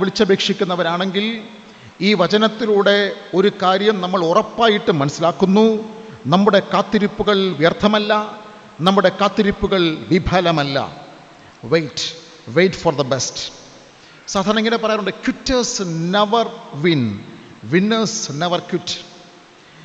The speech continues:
മരണം വരെ പിന്മാറരുത്, പിന്മാറരുത്. നിങ്ങൾ യഹോവയ്ക്കായി കാത്തിരിക്കുക, അവൻ പ്രവർത്തന നിരതനാണ്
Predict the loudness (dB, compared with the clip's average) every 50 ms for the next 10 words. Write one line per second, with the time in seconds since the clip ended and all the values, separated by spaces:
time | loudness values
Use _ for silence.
0 | -14 -8 -6 -2 2 2 4 4 4 4 4 4 4 2 2 4 4 4 2 0
1 | -2 -8 -14 -16 -18 -20 -20 -20 -20 -20 -20 -20 -4 2 4 4 6 6 4 4
2 | 2 4 4 4 4 4 2 2 2 0 0 -6 -16 -16 2 2 4 4 4 2
3 | 0 0 0 0 0 0 0 0 0 -2 -2 -4 -10 -16 -18 -20 -20 -20 -20 -10
4 | -2 0 2 4 4 2 2 2 2 2 2 2 0 0 0 0 0 0 -2 0
5 | 0 0 2 2 0 2 2 2 2 4 2 2 2 -2 -8 -14 -16 -16 -4 -2
6 | 2 4 4 4 4 0 0 2 2 0 0 0 2 2 4 4 4 2 2 2
7 | 2 2 2 2 2 0 0 0 0